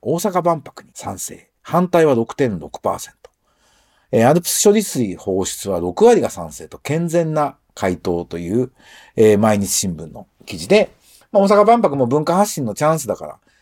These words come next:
賛成です。経済効果もありますよねって言ってるっていうね。なんかやっぱり日本のメディアとか一部著名人の方ね、あの、よく左翼とかパ翼とか言って揶揄されますけど、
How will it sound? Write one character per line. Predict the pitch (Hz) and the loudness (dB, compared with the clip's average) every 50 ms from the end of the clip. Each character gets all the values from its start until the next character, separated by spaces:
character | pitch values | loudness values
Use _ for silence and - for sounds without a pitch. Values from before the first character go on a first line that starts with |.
| _ _ _ | _ _ _
賛 | _ - 127 131 131 | _ -4 -4 -4 0
成 | 131 151 135 135 | 2 2 2 4
で | 160 160 | 2 0
す。 | 151 - | 0 -2
経 | - 131 127 | -2 -2 0
済 | 120 143 139 | 2 2 2
効 | - 170 165 | 2 2 0
果 | - 110 | 2 0
も | 95 90 | 0 0
あ | 90 | -2
り | 98 117 | -2 0
ま | 139 147 | -2 -2
す | - - | -2 -4
よ | 98 87 | -6 -4
ね | 110 135 156 165 | -2 0 0 -2
っ | |
て | 156 _ - 87 | -2 _ -10 -12
言 | 82 82 | -12 -12
っ | |
て | _ - 85 | _ -12 -12
る | 90 92 | -12 -12
っ | - | -14
て | _ _ - - | _ _ -16 -14
い | 92 | -14
う | 90 | -14
ね。 | 92 113 - _ _ _ _ _ _ _ _ _ _ _ _ _ _ _ _ _ _ _ _ _ _ - 190 | -16 -18 -20 _ _ _ _ _ _ _ _ _ _ _ _ _ _ _ _ _ _ _ _ _ _ 4 4
な | 196 | 6
ん | |
か | 190 196 | 6 6
や | |
っ | 185 | 4
ぱ | 196 190 | 4 2
り | 180 | 2
日 | 175 170 | 2 2
本 | 202 226 233 247 | 2 2 2 2
の | 254 254 254 247 247 247 247 240 233 | 2 2 4 2 2 2 0 0 0
メ | 233 240 240 | 0 0 0
デ | 247 247 | 2 2
ィ | 247 226 | 2 2
ア | 202 | 0
と | 165 | 0
か | 139 135 | 0 0
一 | 127 120 - 196 | -2 -2 -2 -4
部 | 196 98 | -4 -2
著 | - 160 143 | -2 -2 -2
名 | 139 135 131 127 | 0 0 -2 -2
人 | 110 110 104 | -4 -6 -8
の | 101 98 | -10 -10
方 | - 90 - - 110 | -10 -10 -10 -8 -4
ね、 | 156 180 175 147 - | -2 -2 -2 -2 -4
あ | - 117 113 | -6 -6 -4
の、 | 117 | -2
よ | 135 156 147 | -2 -2 -4
く | - - 101 87 - _ | -4 -8 -12 -12 -14 _
左 | - - - 143 127 | -6 0 2 4 4
翼 | 117 107 - - | 4 2 -2 -10
と | 104 | -14
か | - - | -14 -8
パ | - - 135 | -2 0 0
翼 | 113 101 - - | 0 0 -2 -6
と | - 87 | -10 -8
か | 85 | -8
言 | - - - | -8 -10 -12
っ | 98 - | -10 -6
て | - 120 107 104 - _ - - - _ - | -4 -2 -2 -2 -6 _ -20 -20 -20 _ 2
揶 | 139 160 160 | 4 6 6
揄 | 151 131 | 6 2
さ | 107 - 110 | 0 0 -2
れ | 107 120 | -2 0
ま | 143 175 190 | 0 0 -2
す | 185 - | -2 -4
け | - 120 | -6 -4
ど、 | 104 107 98 98 104 - | -4 -2 -2 -4 -4 -6